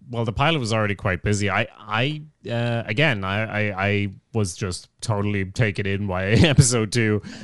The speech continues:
I could see, uh, why it would be a bit weird. And I think it is because, as you said, they're talking about,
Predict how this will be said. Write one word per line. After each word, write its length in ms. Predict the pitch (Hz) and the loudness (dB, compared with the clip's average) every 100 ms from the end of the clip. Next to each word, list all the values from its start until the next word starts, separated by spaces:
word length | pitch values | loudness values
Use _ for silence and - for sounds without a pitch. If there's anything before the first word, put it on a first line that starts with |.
| - | -8
I 200 | 95 101 | -2 -2
could 140 | 98 87 | -2 -6
see, 420 | 90 101 95 95 | -4 -2 -2 -2
uh, 400 | 90 87 87 87 | -2 -2 -2 -4
why 420 | 85 90 92 92 | -6 -4 0 2
it 140 | 104 107 | 0 -2
would 100 | 104 | -2
be 320 | 110 110 110 | 0 2 0
a 100 | 107 | 0
bit 240 | 113 - | -2 0
weird. 300 | 117 117 117 | -2 0 -2
And 160 | 113 110 | -2 -2
I 80 | 110 | 0
think 240 | 160 147 | -2 0
it 100 | 139 | 0
is 340 | 110 143 151 | 2 2 0
because, 520 | 139 120 120 104 95 107 | -2 -2 0 0 0 -2
as 220 | 107 101 | -2 -2
you 80 | 101 | -2
said, 480 | 117 104 101 90 - - _ - | 0 2 0 -2 -8 -18 _ -6
they're 100 | 101 | 0
talking 320 | 117 107 104 | 2 2 2
about, 440 | 104 98 92 - | 2 2 0 -4